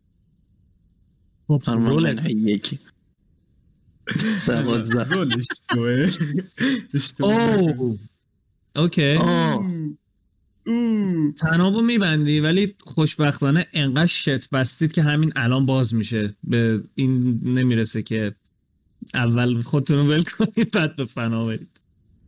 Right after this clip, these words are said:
Speaker 3: I guess،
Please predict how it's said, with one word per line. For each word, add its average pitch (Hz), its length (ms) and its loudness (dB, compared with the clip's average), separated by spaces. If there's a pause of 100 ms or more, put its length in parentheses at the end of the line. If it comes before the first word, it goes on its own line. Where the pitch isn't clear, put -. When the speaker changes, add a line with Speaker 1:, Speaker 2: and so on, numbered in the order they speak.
(3000)
Speaker 3:
I 135 40 -2
guess، 123 520 -8